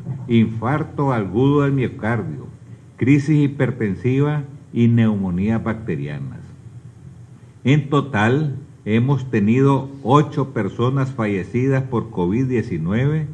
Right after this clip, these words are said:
desde el inicio de la pandemia. Se han presentado casos en brotes a través de contactos claramente establecidos.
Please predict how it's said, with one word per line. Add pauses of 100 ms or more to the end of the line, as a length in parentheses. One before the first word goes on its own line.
(240)
desde
el
inicio
de
la
pandemia. (760)
Se
han
presentado
casos (160)
en
brotes (120)
a
través
de
contactos (260)
claramente
establecidos.